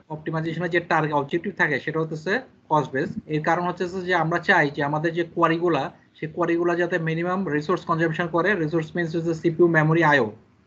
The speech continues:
less ইউজ করতে পারে। তা আমরা আসলে ফার্স্টে যে জিনিসটা জানা দরকার যে আসলে এই আমরা যে currently যে কোয়ারিটা ইউজ করতেছি সেটা আসলে কি পরিমাণ, আহ, resource consumption করতেছে। আমি যদি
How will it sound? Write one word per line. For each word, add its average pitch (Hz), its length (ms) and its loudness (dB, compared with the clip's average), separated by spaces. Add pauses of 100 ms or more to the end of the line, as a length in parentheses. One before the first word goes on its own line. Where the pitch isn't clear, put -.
(380)
less 180 380 -2 (280)
ইউজ 160 220 -6
করতে 156 240 -8
পারে। 104 220 -10 (580)
তা 139 60 -6
আমরা 175 400 0 (320)
আসলে 180 320 2
ফার্স্টে 170 360 -2
যে 175 140 0
জিনিসটা 175 300 -2
জানা 170 260 2
দরকার 165 440 0
যে 147 140 -10
আসলে 170 480 -2
এই 165 300 -2 (380)
আমরা 156 260 0
যে 170 100 -4
currently 170 400 -2
যে 175 120 -2
কোয়ারিটা 170 360 0
ইউজ 170 260 2
করতেছি 170 440 -4
সেটা 160 240 0
আসলে 160 340 -2 (180)
কি 226 120 -6
পরিমাণ, 202 400 4
আহ, - 800 -14
resource 156 340 -2
consumption 160 440 0
করতেছে। 123 380 -6
আমি 135 240 -6
যদি 175 240 0